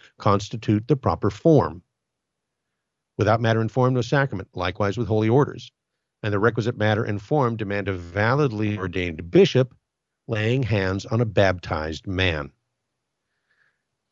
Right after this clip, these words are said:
The sacraments were instituted by Jesus Christ, and the Catholic And just because some splinter group decides to sacrilegiously, uh, simulate the ordination of women,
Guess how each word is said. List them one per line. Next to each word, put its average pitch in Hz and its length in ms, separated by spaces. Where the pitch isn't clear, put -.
The 131 60
sacraments 131 640
were 117 100
instituted 135 500
by 117 100
Jesus 98 320
Christ, 135 440
and 104 100
the 107 60
Catholic 139 300
And 135 80
just 175 200
because 151 280
some 139 220
splinter 147 460
group 107 260
decides 113 360
to 107 60
sacrilegiously, 107 1000
uh, - 320
simulate 117 460
the 110 100
ordination 101 420
of 82 80
women, 107 320